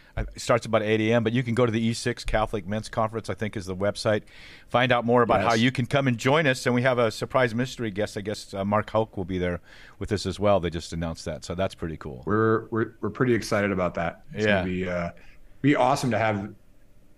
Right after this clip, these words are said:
Speaker 2: yeah, just a great lineup. So if you're in the, if you're in the area, the tri-state area, if you're in Indiana or Ohio or Kentucky, there's no one else to, there's nowhere else to be but then at the E six Catholic Men's Conference.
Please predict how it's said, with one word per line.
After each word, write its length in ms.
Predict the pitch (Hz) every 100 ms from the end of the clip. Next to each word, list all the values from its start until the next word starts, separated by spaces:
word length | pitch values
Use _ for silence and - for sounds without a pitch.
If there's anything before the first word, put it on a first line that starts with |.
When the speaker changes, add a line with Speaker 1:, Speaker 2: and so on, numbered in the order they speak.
| -
Speaker 2:
yeah, 140 | -
just 200 | 87 110
a 60 | 110
great 240 | 117 117
lineup. 400 | 104 101 92 82
So 240 | - 95
if 160 | 95 95
you're 140 | 117
in 140 | 127 123
the, 360 | 117 113 110 123
if 140 | 117
you're 100 | 135
in 60 | 139
the 120 | 131
area, 400 | 139 135 135 131
the 120 | 117
tri-state 440 | - 127 131 123
area, 240 | 123 123 123
if 140 | 113
you're 140 | 113 120
in 220 | 120 117
Indiana 540 | - 120 113 110 113
or 200 | 107 101
Ohio 240 | 101 104 104
or 80 |
Kentucky, 400 | 101 92 104 95
there's 140 | 101 98
no 100 | 98
one 160 | 98
else 120 | 95 -
to, 100 | 98
there's 260 | 104 104 101
nowhere 260 | 110 104 104
else 160 | 101
to 120 | -
be 340 | 90 95 87 - - - -
but 100 | 85
then 80 | 90
at 80 | 92
the 180 | - 98
E 40 |
six 240 | 98 90
Catholic 240 | - 90 87
Men's 180 | 85 82
Conference. 480 | 71 - - -